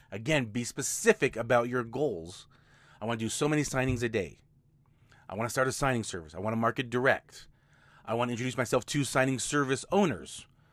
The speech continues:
I wanna get to know and mingle with them. I wanna get on Facebook groups, uh, uh, Clubhouse chats, and, and network. I wanna go to networking events in my area,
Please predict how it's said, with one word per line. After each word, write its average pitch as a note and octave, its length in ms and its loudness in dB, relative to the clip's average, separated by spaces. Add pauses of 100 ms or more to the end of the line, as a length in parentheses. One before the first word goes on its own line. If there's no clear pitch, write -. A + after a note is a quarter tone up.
I - 60 -8
wanna A#2+ 160 0
get B2+ 160 -4
to B2+ 100 -2
know C#3+ 260 4
and B2 100 2
mingle D3 240 2
with G2+ 100 -4
them. D#2 260 -12 (880)
I G2+ 40 -6
wanna A#2 160 0
get B2 140 4
on A2+ 280 2 (560)
Facebook C#3 520 2
groups, G2+ 640 -6 (680)
uh, G#2+ 340 2 (320)
uh, G2 520 -4
Clubhouse C3+ 640 2
chats, - 640 -6 (800)
and, A2+ 240 -4
and A#2 320 0
network. C3 560 0 (540)
I A2+ 40 -6
wanna B2 120 0
go B2+ 60 2
to B2 60 2
networking C#3+ 520 2
events A#2 300 0
in A2+ 80 -2
my A2+ 180 -2
area, B2 340 0